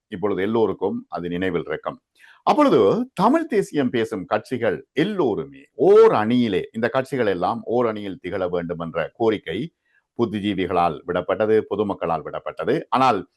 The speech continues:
இந்த விடயம் தொடர்பாக யாருமே கரிசனை காட்டவில்லை. எல்லோரும் தங்கள் தங்களுடைய அரசியல் தொடர்பாகவே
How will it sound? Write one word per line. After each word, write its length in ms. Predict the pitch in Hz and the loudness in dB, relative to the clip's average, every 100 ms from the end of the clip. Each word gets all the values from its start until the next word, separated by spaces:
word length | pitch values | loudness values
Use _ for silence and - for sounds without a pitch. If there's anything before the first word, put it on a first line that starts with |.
| _ _ _ _ | _ _ _ _
இந்த 300 | 143 151 139 | 2 4 4
விடயம் 360 | 117 156 165 131 | 4 2 2 0
தொடர்பாக 500 | 107 98 87 98 139 | -2 -2 -2 -4 0
யாருமே 520 | 131 143 156 151 151 | 2 2 0 -4 -4
கரிசனை 380 | 135 123 131 107 | -4 -4 -6 -6
காட்டவில்லை. 520 | 92 85 85 80 76 | -4 -4 -4 -6 -4
எல்லோரும் 520 | 92 120 120 117 131 135 | -2 0 2 0 -2 -4
தங்கள் 340 | 120 131 131 | -4 -2 -2
தங்களுடைய 500 | 110 104 107 98 85 | -4 -6 -6 -4 -2
அரசியல் 420 | 92 104 113 101 | -2 -2 -4 -6
தொடர்பாகவே 720 | 90 87 82 73 78 90 131 | -4 -6 -4 -6 -6 -4 -4